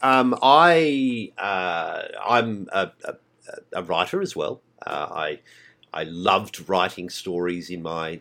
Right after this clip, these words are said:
in my high school and primary school, um, days, and so I find role-playing games is,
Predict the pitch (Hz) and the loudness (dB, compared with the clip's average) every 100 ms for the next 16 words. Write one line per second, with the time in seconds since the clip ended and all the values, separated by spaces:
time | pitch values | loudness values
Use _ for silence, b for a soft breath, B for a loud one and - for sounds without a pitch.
0 | - 92 80 80 78 _ - 175 - - | -14 -12 -8 -8 -10 _ -8 -6 -6 -8
1 | 87 78 76 - 85 87 - 87 - _ | -12 -12 -16 -10 -10 -10 -12 -14 -14 _
2 | 80 76 73 - - - - 92 98 120 | -16 -16 -12 -12 -10 -12 -12 -4 2 2
3 | - 110 85 90 - 87 82 82 78 76 | 4 0 0 -2 -2 -6 -6 -10 -10 -16
4 | 90 85 - | -20 -18 -18